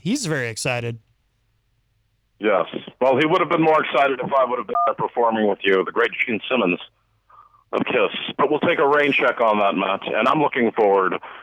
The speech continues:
Speaker 2: to Friday night as well, uh, when you folks play the, uh, the, uh, Frank Zappa. He's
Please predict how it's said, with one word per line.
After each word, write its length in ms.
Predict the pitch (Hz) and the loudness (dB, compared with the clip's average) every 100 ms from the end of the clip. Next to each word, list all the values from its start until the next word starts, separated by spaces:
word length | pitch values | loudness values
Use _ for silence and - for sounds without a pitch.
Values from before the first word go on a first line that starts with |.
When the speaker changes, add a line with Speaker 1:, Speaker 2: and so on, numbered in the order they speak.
| - | -8
Speaker 2:
to 80 | 127 | -2
Friday 340 | - 143 135 | 2 2 2
night 240 | 117 110 101 | 2 2 0
as 80 | 92 | 0
well, 440 | 95 92 90 92 | 2 2 2 2
uh, 180 | 87 90 | 2 2
when 140 | 85 92 | 2 0
you 120 | 90 | 0
folks 280 | 101 92 - | 2 0 0
play 220 | 104 95 92 | -4 -2 -2
the, 220 | 82 82 | -2 0
uh, 220 | 80 78 78 - _ _ | 0 -2 -4 -12 _ _
the, 160 | 95 90 | -4 0
uh, 120 | 87 - | 0 0
Frank 260 | 110 110 73 | 0 0 0
Zappa. 600 | 82 95 92 90 73 - _ | -2 0 0 0 -2 -6 _
He's 140 | - | -6